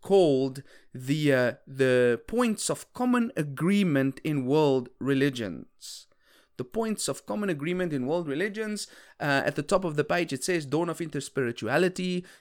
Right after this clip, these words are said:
the International Conference in twenty thirteen." And then it says, beneath that, "Generated by the Snow Mass,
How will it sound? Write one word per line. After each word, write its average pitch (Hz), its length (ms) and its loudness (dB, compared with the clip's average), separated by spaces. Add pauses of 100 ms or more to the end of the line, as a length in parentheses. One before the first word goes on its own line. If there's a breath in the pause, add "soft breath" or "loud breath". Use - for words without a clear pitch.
the 139 100 -2
International 147 640 -2
Conference 143 720 -4
in 110 180 -6
twenty 139 480 -8
thirteen." 117 1080 -4 (420 soft breath)
And 131 140 -6
then 170 100 0
it 151 120 0
says, 139 180 -2
beneath 170 400 -2
that, 170 220 2
"Generated 156 640 4
by 123 160 4
the 113 80 -4
Snow 175 400 0
Mass, 135 480 -4